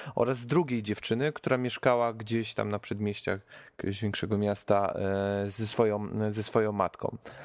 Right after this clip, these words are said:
I on to po prostu połączył w jedno.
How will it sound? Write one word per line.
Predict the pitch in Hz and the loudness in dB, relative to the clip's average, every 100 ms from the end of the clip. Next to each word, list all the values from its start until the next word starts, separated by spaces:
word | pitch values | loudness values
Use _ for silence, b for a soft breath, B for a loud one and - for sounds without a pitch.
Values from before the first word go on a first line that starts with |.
| B - | B 2
I | |
on | 151 | 2
to | 143 | 2
po | 135 | 0
prostu | 127 127 110 - 117 117 113 123 - | 0 -2 0 2 2 2 -2 -4 4
połączył | 117 117 113 113 104 101 - _ - | 4 4 0 0 0 -2 -8 _ -6
w | 101 104 | -4 4
jedno. | 117 104 92 95 | 4 4 0 0